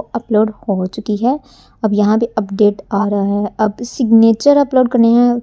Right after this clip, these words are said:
वही पैटर्न है। आप लोगों ने चूज़ फाइल करना है और चूज़ फाइल करने के बाद आप लोगों ने जो साइन कंप्रेस किए होंगे उनको अपलोड करना है। ये लीजिए, साइन भी जो है सक्सेसफुली अपडेट हो चुके हैं।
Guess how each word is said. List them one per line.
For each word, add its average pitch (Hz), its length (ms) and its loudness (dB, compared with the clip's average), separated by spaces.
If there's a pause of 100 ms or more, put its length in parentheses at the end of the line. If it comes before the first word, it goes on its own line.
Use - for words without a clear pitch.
(100)
वही 208 380 -2 (320)
पैटर्न 208 360 -2
है। 214 220 -2 (540)
आप 208 200 -2
लोगों 214 140 2
ने 214 80 4
चूज़ 233 300 -4
फाइल 262 240 -2
करना 233 220 2
है 233 160 4
और 226 100 2
चूज़ 220 360 -2
फाइल 214 240 0
करने 202 280 -2
के 208 120 -2
बाद 214 280 -2 (560)
आप 208 220 0
लोगों 208 200 2
ने 208 100 2
जो 202 200 0
साइन 208 520 -2 (360)
कंप्रेस 202 400 0
किए 214 180 -2
होंगे 214 220 2 (100)
उनको 190 260 0
अपलोड 190 280 -4
करना 190 200 -4
है। 190 140 -2
ये 208 120 -2
लीजिए, 214 280 0
साइन 233 420 2
भी 247 120 0
जो 233 140 2
है 220 180 0
सक्सेसफुली 233 680 -2 (580)
अपडेट 226 440 0
हो 240 460 0
चुके 247 300 0
हैं। 220 300 0